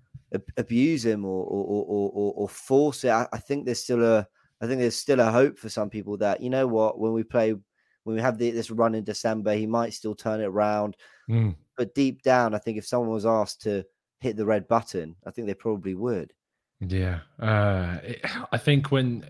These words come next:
Speaker 2: the, the thing we find with Arsenal fans is that there's a spectrum, is we have a spectrum of along kind of this line from almost toxic positivity all the way down to the other end of toxic negativity. And I think
Speaker 1: Yeah.
Speaker 2: where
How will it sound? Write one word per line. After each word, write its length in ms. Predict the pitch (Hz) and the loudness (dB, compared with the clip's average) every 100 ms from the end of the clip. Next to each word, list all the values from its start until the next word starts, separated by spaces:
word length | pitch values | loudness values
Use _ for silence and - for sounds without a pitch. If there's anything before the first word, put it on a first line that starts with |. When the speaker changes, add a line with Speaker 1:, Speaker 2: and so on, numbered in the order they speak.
| - | -18
Speaker 2:
the, 200 | - 123 | -10 -6
the 180 | 120 110 | -4 4
thing 240 | 156 147 | 8 10
we 100 | 131 | 8
find 300 | 120 120 113 | 6 6 6
with 100 | 107 | 6
Arsenal 380 | 107 107 110 104 | 6 6 4 -4
fans 320 | - 98 90 | -2 -2 -2
is 80 | 90 | -4
that 140 | 104 98 | -6 -2
there's 200 | 104 95 | -2 -2
a 60 | |
spectrum, 560 | - 117 - - 95 95 | -2 -2 -2 -6 -6 -6
is 140 | 92 | -6
we 120 | 98 | -2
have 140 | 104 98 | -2 -2
a 40 | |
spectrum 480 | - 113 139 - 107 | -4 -6 -6 -8 -6
of 220 | 95 87 143 | -6 -8 -6
along 300 | 107 101 98 | -4 -2 -4
kind 140 | 107 | -4
of 40 | 101 | -4
this 180 | 95 | -4
line 300 | 113 107 107 | -2 -2 -2
from 360 | 104 107 101 95 - - - - - _ _ _ - | -4 -4 -4 -6 -12 -20 -20 -20 -20 _ _ _ 0
almost 340 | 139 127 117 | 2 2 6
toxic 380 | - 185 - 127 | 6 6 4 4
positivity 920 | 151 120 117 139 117 107 113 110 127 | 6 6 6 4 2 2 4 4 4
all 160 | 127 127 | 4 4
the 100 | 120 | 4
way 160 | 120 123 | 4 4
down 300 | 123 123 120 | 2 2 0
to 120 | 120 | 2
the 120 | 123 | 6
other 240 | 139 120 113 | 6 6 4
end 160 | 117 | 2
of 120 | 113 | 0
toxic 260 | - 113 120 | 0 -2 2
negativity. 640 | 127 127 110 110 104 117 107 | 2 2 2 0 0 0 2
And 140 | 107 | 0
I 60 | 104 | -2
think 320 | 127 117 - | -4 -4 -6
Speaker 1:
Yeah. 140 | 104 147 | -8 -6
Speaker 2:
where 560 | 110 120 120 117 113 | 0 4 6 6 2